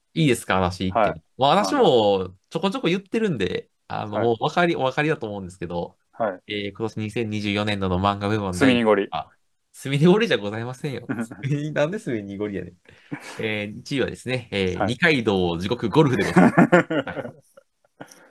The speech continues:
Speaker 2: なるほど。まあ、ここでも紹介しましたしね。
Speaker 1: はい。
Speaker 2: はい。
Speaker 1: いや、ダントツですね。これはダントツで今年は
Speaker 2: ダントツ。
Speaker 1: 二階堂地獄ゴルフでした。
Speaker 2: 最優秀。
Speaker 1: はい。
Speaker 2: あー。
Speaker 1: はい。
Speaker 2: まあまあまあ、それは私もある程度読んで、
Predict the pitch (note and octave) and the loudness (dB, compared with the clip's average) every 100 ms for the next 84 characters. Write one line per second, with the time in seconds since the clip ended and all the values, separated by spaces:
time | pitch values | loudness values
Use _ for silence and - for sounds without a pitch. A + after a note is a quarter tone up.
0 | _ _ - A#2+ A2 A2 F#3 E3+ C3+ D#3 | _ _ 0 4 4 4 4 4 6 4
1 | G2+ D3 C3 A#2+ C#3 C3 - - - A#2 | 2 -2 0 -2 -6 -12 -14 -20 -20 -20
2 | _ A2 G#2+ F2 - - _ _ _ G#2 | _ -6 -4 -4 -6 -12 _ _ _ -16
3 | F2 E2+ _ _ - - _ _ _ - | -16 -20 _ _ -16 -16 _ _ _ 2
4 | D#3 G3+ G3 - F3+ D#3+ D3+ - - - | 4 4 0 -2 -2 -2 -4 -6 -20 -6
5 | E3 D#3+ D3+ E3 E3+ E3 C3 D3+ D3 D3 | 0 2 2 0 0 -2 0 -2 0 -2
6 | C#3+ C3+ B2+ A#2+ G#2+ G2+ - _ A#2+ B2+ | 0 4 6 6 2 -2 -8 _ -4 2
7 | A2 G2+ F#2 F#2+ F#2 F#2 G2+ F2+ D#2 - | 2 2 -2 -4 -8 -4 -4 -2 -8 -8
8 | - - F2+ D#2+ - G2 F2 F2 F2+ F2+ | -10 -8 -6 -6 -8 -8 -6 -8 -10 -18
9 | _ - A#2 A#2 - - - _ _ - | _ -20 -20 -20 -20 -20 -20 _ _ -4
10 | A2+ A2+ G#2+ A2 G2 G#2+ G#2+ F#2 - D3+ | 6 6 8 6 6 2 -2 -4 -2 0
11 | D#3+ D3 D3 C#3 C3 A#2 B2 - C#3 F#2 | 0 2 0 0 -2 -2 -2 -2 -6 -6
12 | F2+ A2 G#2+ G2+ B2 G#2 F2+ F#2+ F#2 F2 | -8 -8 -6 -2 -2 -2 -4 -6 -6 -6
13 | F2+ | -6